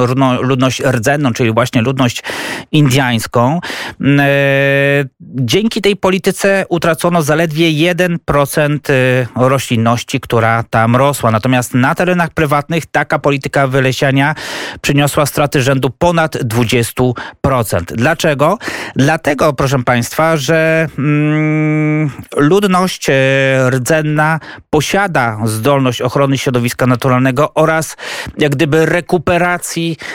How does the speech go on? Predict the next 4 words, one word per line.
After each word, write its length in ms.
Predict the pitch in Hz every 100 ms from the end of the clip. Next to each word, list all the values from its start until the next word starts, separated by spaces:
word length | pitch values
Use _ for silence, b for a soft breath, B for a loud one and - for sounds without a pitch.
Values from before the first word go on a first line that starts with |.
| B B _
tych, 460 | 175 165 143 - -
e, 340 | 98 127 123 123
zasobów 680 | 151 139 156 131 143 139 -
leśnych, 680 | 135 135 131 - 139 139 -